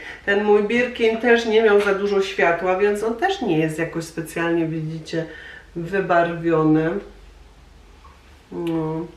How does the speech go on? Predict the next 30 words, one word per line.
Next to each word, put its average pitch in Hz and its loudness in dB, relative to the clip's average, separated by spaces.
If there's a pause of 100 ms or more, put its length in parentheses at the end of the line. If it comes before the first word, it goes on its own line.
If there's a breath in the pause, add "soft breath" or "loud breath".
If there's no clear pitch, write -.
zobaczcie. 160 -8 (720 loud breath)
Więc 214 4
stwierdziłam, 240 2
że 208 0
mu 208 2
po 190 -2
prostu 180 -2
zmienię 202 4
miejsce 165 4
i - -4
go 185 0
przeniosłam 185 2
teraz 160 2
do 175 2
jadalni. 151 4 (440 loud breath)
Moja 170 6
jadalnia 175 6
ma 165 4
duże 202 2
okno 175 2
balkonowe 170 2
i - -4
też 151 -6
małe 190 6
okno. 196 2 (340 loud breath)
I 170 -4
to 180 0
są 190 0
właśnie 175 2
okna, 165 2